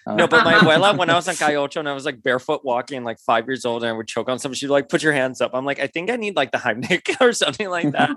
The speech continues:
Speaker 1: <laughs> "I think I'm dying. <laughs> Help
Speaker 2: Think
Speaker 1: me,
Speaker 2: of
Speaker 1: please."
Speaker 2: And she's like, "No, put your arms up. Don't do this. Put your arms up."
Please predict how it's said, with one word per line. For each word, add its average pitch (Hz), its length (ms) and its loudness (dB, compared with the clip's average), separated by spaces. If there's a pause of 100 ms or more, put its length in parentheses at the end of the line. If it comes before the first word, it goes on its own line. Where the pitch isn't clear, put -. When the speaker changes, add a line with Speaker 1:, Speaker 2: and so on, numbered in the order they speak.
(100)
Speaker 1:
<laughs> - 460 -14
"I 143 100 2
think 220 160 2
I'm 185 160 2
dying. 120 500 2 (200)
<laughs> - 200 -20
Help 170 120 2
Speaker 2:
Think 127 100 0
Speaker 1:
me, 120 40 4
Speaker 2:
of - 80 -6
Speaker 1:
please." 127 320 4 (680)
Speaker 2:
And - 160 -2
she's 135 160 -2
like, 120 140 0
"No, 139 100 0
put 156 240 0
your 160 100 2
arms 131 240 -2
up. 113 100 -10
Don't 202 200 2
do 277 160 -2
this. 220 340 4
Put - 240 -8
your 139 120 -10
arms 113 260 -6
up." - 80 -18